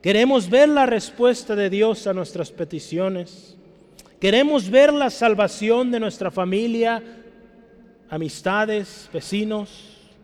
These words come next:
¿Queremos ver la gloria de Dios en nuestra vida, familia, hogar, la iglesia, la ciudad? Necesitamos orar.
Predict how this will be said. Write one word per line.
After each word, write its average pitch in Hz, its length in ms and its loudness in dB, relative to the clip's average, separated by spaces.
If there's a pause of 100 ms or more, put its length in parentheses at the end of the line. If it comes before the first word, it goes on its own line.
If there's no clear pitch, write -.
(480)
¿Queremos 233 420 0
ver 254 180 2
la 247 140 0
gloria 233 300 0
de 220 60 2
Dios 226 220 -2
en 220 60 -4
nuestra 196 300 -6
vida, 220 320 -4
familia, 226 640 -2
hogar, 226 580 -4 (1040)
la 160 100 -4
iglesia, 220 460 0
la 208 120 0
ciudad? 214 520 -2 (880)
Necesitamos 151 720 -10
orar. 123 300 -8